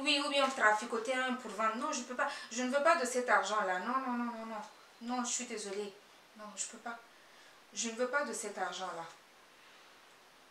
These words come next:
Je ne veux pas. Aujourd'hui, il y a tout. Gamme métisse. Euh... gamme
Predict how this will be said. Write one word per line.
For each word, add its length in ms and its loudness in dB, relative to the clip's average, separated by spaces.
Je 140 -12
ne 100 -10
veux 100 -12
pas. 100 -14
Aujourd'hui, 340 0
il 40 4
y 40 8
a 80 6
tout. 260 -6
Gamme 400 6
métisse. 720 -4
Euh... 560 -2
gamme 320 10